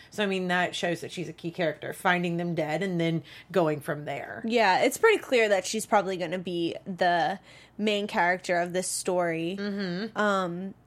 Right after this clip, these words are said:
Speaker 2: but, you know, because the prince set the law in stone before he passed that if, you know, someone from either family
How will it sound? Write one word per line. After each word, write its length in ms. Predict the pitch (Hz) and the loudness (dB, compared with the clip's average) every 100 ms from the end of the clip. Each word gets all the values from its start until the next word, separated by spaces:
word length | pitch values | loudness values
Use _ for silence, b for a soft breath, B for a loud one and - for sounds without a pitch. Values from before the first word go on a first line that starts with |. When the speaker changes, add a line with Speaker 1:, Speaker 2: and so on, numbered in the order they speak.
| - 220 - | -10 -4 4
Speaker 2:
but, 560 | 214 202 - - - - b b | 4 4 0 -6 -8 -10 b b
you 100 | - | 2
know, 220 | 254 233 226 | 4 6 4
because 760 | 247 - - 233 240 226 214 - | 2 0 4 6 6 4 -2 -4
the 100 | 220 | -2
prince 480 | 208 - 226 220 247 - - | -2 2 2 4 2 0 -2
set 500 | - - 226 220 - - _ - | -2 4 6 6 4 -4 _ -2
the 140 | - 214 | 4 4
law 380 | 202 202 196 196 | 6 6 6 4
in 180 | 185 214 | 2 -2
stone 400 | - 202 196 220 | -2 0 0 0
before 380 | 214 - 202 | -2 2 4
he 180 | 214 262 | 4 2
passed 640 | 262 285 262 285 - - - | 0 2 4 4 2 -2 -4
that 480 | 208 208 202 202 - | 0 4 4 4 4
if, 320 | 202 185 - - B B | 2 2 -2 -14 B B
you 100 | 247 | 2
know, 160 | 254 247 | 4 4
someone 380 | 247 240 233 233 | 4 2 2 0
from 240 | 247 233 | 0 0
either 300 | 240 240 226 | 0 2 2
family 800 | 220 226 220 226 233 233 233 226 | 4 2 4 2 2 2 2 -2